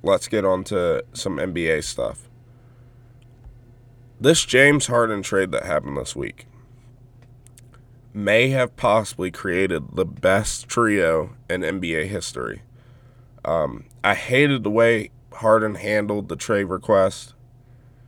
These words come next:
but I do think the fit will work out in Brooklyn. The Rockets did a O K C Thunder style trade, getting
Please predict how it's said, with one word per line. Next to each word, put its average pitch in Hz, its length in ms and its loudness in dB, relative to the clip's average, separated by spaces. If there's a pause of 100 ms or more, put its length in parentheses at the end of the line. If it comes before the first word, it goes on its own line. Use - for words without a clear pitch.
(340)
but 90 100 0
I 82 120 4
do 107 200 -2
think 101 280 2
the 87 80 -4
fit - 380 0
will 95 300 0
work 87 300 -2
out 85 360 2
in 78 420 -6 (160)
Brooklyn. - 460 -4 (1800)
The 104 120 0
Rockets 120 480 2
did 117 200 2
a 95 360 2 (440)
O 107 140 2
K 107 180 -4
C 110 180 -4
Thunder 101 420 0
style 95 340 2
trade, 92 400 -2
getting 85 320 -4